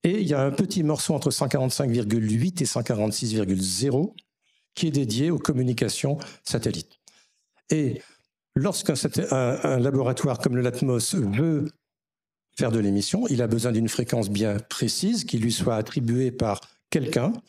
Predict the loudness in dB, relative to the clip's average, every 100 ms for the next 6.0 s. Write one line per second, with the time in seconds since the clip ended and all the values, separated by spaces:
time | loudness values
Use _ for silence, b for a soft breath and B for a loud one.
0 | b b -4 -2 0 0 0 0 0 0
1 | -2 -4 0 0 2 2 2 0 0 -2
2 | -4 B B B -4 0 0 2 2 2
3 | 2 2 0 2 0 2 0 0 0 0
4 | 0 0 2 0 0 -2 0 2 2 2
5 | 2 2 2 2 0 0 0 0 0